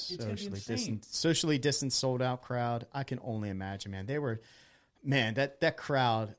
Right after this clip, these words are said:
Speaker 2: I, I was feeling it. I was feeling the energy, and I was loving it, man. I was feeding off of them. I was ringside. Ah, man.
Speaker 1: At one point, I was looking
Speaker 2: Can't wait
Speaker 1: at,
Speaker 2: to go
Speaker 1: uh,
Speaker 2: back.
Speaker 1: Lights Out doing commentary, and we looked at each other and, like, thumbs up and smiled when we were looking at the crowd just coming unglued.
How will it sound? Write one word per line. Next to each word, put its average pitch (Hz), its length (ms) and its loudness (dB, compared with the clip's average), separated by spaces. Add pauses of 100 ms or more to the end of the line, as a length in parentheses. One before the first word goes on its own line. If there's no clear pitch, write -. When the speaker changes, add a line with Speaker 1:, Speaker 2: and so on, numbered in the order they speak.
Speaker 2:
I, 143 220 2
I 156 100 8
was 139 220 2
feeling 127 640 0
it. 104 180 -6
I 135 120 0
was 127 180 0
feeling 131 320 0
the 127 140 0
energy, 123 360 -2
and 113 80 -2
I 113 120 2
was 101 160 -2
loving 101 400 -2
it, 95 100 -8
man. 101 220 -4
I 104 100 0
was 113 160 -2
feeding 123 320 0
off 110 220 2
of 113 80 -8
them. 110 180 -2
I 107 120 2
was 110 180 -2
ringside. 110 680 -4
Ah, 87 220 -10
man. 95 320 -6 (140)
Speaker 1:
At 180 120 -2
one 220 140 0
point, 226 220 -2
I - 20 -2
was 147 140 -2
looking 175 180 -2
Speaker 2:
Can't - 60 0
wait - 80 0
Speaker 1:
at, - 60 0
Speaker 2:
to - 20 2
go 151 140 2
Speaker 1:
uh, - 40 -6
Speaker 2:
back. - 140 -4
Speaker 1:
Lights 180 280 0
Out 180 220 2
doing 160 220 -4
commentary, 160 640 0
and 135 140 0
we 175 100 0
looked 180 220 -2
at 165 60 0
each 143 100 -4
other 160 60 0
and, 143 80 -2
like, 135 140 -4
thumbs 160 300 -2
up 165 80 0
and 135 100 -6
smiled 160 400 0
when 131 80 -2
we 135 80 -2
were 139 40 0
looking 139 140 -2
at - 20 -8
the 131 80 -6
crowd 147 340 -2
just 120 140 -12
coming 139 180 -2
unglued. 123 340 -2